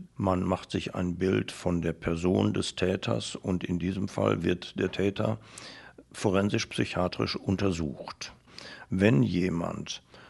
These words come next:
sagen wir mal, aus Krankheitsgründen mentaler Art, psychischer Art nicht in der Lage ist, zu unterscheiden, ob das, was er jetzt tut,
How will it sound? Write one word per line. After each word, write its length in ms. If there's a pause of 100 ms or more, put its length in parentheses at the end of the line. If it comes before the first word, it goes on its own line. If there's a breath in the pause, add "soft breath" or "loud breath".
(180 soft breath)
sagen 400
wir 120
mal, 340
aus 720
Krankheitsgründen 1400 (140 soft breath)
mentaler 920
Art, 380
psychischer 640
Art 240
nicht 320
in 140
der 140
Lage 420
ist, 600 (640 loud breath)
zu 300
unterscheiden, 1300 (800 loud breath)
ob 320
das, 340
was 200
er 180
jetzt 540
tut, 680